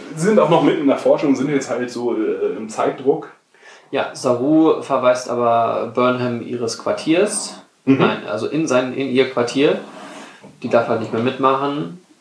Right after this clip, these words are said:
Speaker 2: und die anderen sollen halt dafür sorgen, dass,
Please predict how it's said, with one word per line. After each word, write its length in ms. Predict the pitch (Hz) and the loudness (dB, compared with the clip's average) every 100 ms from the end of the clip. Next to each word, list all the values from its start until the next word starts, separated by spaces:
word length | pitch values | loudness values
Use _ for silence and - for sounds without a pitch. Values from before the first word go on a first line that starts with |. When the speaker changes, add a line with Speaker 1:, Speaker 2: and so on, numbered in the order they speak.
| - | -8
Speaker 2:
und 480 | 131 117 113 - | -6 -6 -8 -10
die 100 | 123 | -2
anderen 580 | 113 117 113 113 113 113 - - - - - | 0 2 2 0 -6 -8 -12 -20 -20 -20 -10
sollen 340 | 123 117 113 | -4 -4 -4
halt 380 | 110 110 110 - | -4 -4 -4 -2
dafür 340 | 107 - - 107 | 2 2 2 0
sorgen, 600 | 107 104 107 107 107 101 | 4 4 2 -8 -12 -8
dass, 480 | 110 - - - | -6 -6 -8 -10